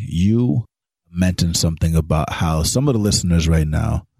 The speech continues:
aren't parents. So this, this content may not be as relevant, even though it's, it's very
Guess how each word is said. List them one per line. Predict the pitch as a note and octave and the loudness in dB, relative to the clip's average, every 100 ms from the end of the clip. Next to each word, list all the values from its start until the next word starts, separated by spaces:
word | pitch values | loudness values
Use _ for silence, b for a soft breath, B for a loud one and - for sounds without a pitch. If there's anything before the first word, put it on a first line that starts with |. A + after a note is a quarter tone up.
| _ _ _ | _ _ _
aren't | F2 - | -4 0
parents. | - C#2+ - - | 0 -2 -4 -4
So | - E2 | 0 0
this, | F#2 F2 - | 0 -2 -4
this | F#2 F#2 | -4 -2
content | - G2 F2+ - | 2 0 2 0
may | D#2+ F2 | 2 2
not | E2 D2+ | 2 2
be | E2+ | 2
as | D2+ F2 | 2 0
relevant, | E2+ F2 G#2+ A2+ | 2 2 0 0
even | A2 G#2+ | 0 2
though | F#2 E2+ | 2 2
it's, | E2 - | 0 -2
it's | F2+ | -2
very | - F2 E2+ E2+ D#2+ | 0 0 2 2 0